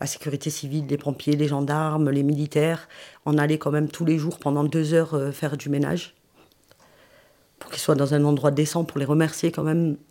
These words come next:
de tout ce qu'ils ont fait pour nous. Et je leur, euh, je les remercie encore aujourd'hui. Et cette dame m'a vue et m'a dit : « Vous êtes en burn-out, vous avez dépassé même le burn-out, vous êtes fatiguée et, euh, vous vous en rendez pas compte. »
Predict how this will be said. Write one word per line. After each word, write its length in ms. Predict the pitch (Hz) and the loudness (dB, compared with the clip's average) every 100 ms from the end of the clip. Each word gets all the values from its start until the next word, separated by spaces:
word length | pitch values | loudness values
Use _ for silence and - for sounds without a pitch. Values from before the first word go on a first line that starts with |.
| _ _ _ - | _ _ _ -4
de 180 | 160 143 | -2 -2
tout 140 | 165 | -4
ce 100 | - | -6
qu'ils 160 | 190 160 | -2 -2
ont 80 | |
fait 140 | 147 180 | 0 -4
pour 180 | - 160 | 2 2
nous. 160 | 170 - _ _ - - - - - - _ _ - | 2 -4 _ _ -20 -10 -4 -4 -6 -12 _ _ -4
Et 60 | 143 | 0
je 40 | |
leur, 160 | 139 143 | 2 4
euh, 160 | 135 | 2
je 80 | 123 | 2
les 140 | 151 | 2
remercie 500 | 139 139 143 - 160 | 2 2 -2 -2 0
encore 300 | 143 139 151 | 2 2 -2
aujourd'hui. 400 | 135 139 127 196 - _ - _ _ _ _ _ _ _ _ _ _ _ _ - | 0 -2 -2 -8 -12 _ -20 _ _ _ _ _ _ _ _ _ _ _ _ 2
Et 440 | 175 151 147 147 | 4 6 4 2
cette 260 | 151 175 175 | 0 -2 0
dame 220 | 180 226 | 2 2
m'a 120 | 165 | 0
vue 200 | 147 226 | 0 0
et 40 | |
m'a 160 | 240 170 | 2 0
dit : « 140 | 147 180 | 0 -4
Vous 200 | 190 165 | -2 0
êtes 120 | 170 | 0
en 60 | |
burn-out, 680 | 175 165 175 180 214 - - - | 2 2 2 0 -4 -8 -18 -2
vous 100 | 156 | 2
avez 140 | 156 | 4
dépassé 440 | 151 208 202 - 196 | 4 2 0 0 2
même 180 | 175 | 4
le 100 | 160 | 2
burn-out, 540 | 139 147 156 185 247 - - _ - | 2 2 2 2 -2 -10 -18 _ -12
vous 160 | - | -2
êtes 100 | 151 | 0
fatiguée 640 | - 208 - 170 196 226 - | 0 -2 -4 -2 0 -2 -4
et, 380 | - 156 151 147 | 2 6 6 4
euh, 160 | 139 127 - - - - - | 2 -6 -10 -8 -6 -8 -6
vous 140 | 160 | -2
vous 80 | 160 | 2
en 80 | 151 | 2
rendez 200 | 165 156 | 2 0
pas 120 | 175 | -2
compte. » 380 | - 165 - | -4 -6 -10